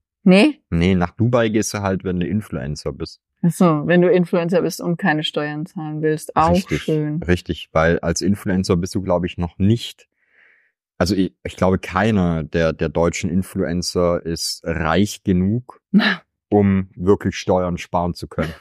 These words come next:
Speaker 2: <laughs> Sagen wir's mal so.
Speaker 1: Nee, keiner.
Speaker 2: Das, das sind andere Level.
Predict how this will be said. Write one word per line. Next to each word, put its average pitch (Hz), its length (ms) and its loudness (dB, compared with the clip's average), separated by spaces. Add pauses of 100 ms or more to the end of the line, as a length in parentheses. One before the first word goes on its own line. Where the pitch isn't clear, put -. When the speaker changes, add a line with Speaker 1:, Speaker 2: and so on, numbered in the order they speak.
(100)
Speaker 2:
<laughs> 139 200 0
Sagen 117 340 -2
wir's - 180 -4
mal 110 160 0
so. 113 220 -2 (680)
Speaker 1:
Nee, 220 280 6 (540)
keiner. 190 500 0 (140)
Speaker 2:
Das, 98 160 -2
das 98 180 -2
sind 90 160 -2
andere 87 300 -4
Level. 80 320 -4